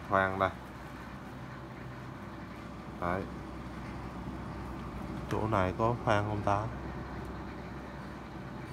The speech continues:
Ồ, lóng này để mình rút ra mình coi thử nha. Đầu bu chỗ này thì còn ok nha mọi người. Chỗ này là đầu bu này với lại cái mấy cái khoan này là, là,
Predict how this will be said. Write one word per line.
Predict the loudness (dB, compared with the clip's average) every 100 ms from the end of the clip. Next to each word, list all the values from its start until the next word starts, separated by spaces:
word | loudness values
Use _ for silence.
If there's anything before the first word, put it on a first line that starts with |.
| -4
Ồ, | -4 -4 -8 -8 -8 -8 -8 -4 2
lóng | 4 4
này | 4
để | 4
mình | 4
rút | 4 4
ra | 4
mình | 4
coi | 10 10
thử | 10
nha. | 4 0 -2 -6 -8 -8 -8 -8 -8 -8 -8 -8 -8 -8 -2
Đầu | 4 6
bu | 8 8
chỗ | 8
này | 8 6
thì | 6
còn | 8 8
ok | 6 8
nha | 6 6
mọi | 6
người. | 4 4 0 0
Chỗ | 6
này | 8 10
là | 8 8 6 6
đầu | 8
bu | 8 8
này | 8 8
với | 8
lại | 8 6
cái | 4
mấy | 4 6 4
cái | 6
khoan | 6 8
này | 8
là, | 10 8
là, | 8 6 4